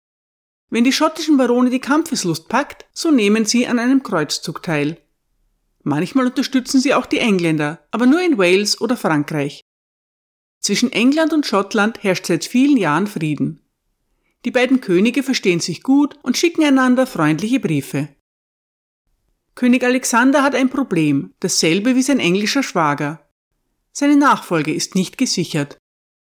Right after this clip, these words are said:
Alexander ist in erster Ehe mit einer Schwester von König Edward verheiratet.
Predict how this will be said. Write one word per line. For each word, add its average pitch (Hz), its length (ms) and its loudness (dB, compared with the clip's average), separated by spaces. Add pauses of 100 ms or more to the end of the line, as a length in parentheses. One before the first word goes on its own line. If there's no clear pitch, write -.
(320)
Alexander 277 580 2
ist - 160 -4
in - 100 0
erster 254 380 -2
Ehe 208 420 0
mit 208 140 -6
einer 170 160 0
Schwester 156 460 -2
von 233 120 -4
König 262 300 0
Edward 165 300 -2
verheiratet. 147 720 -4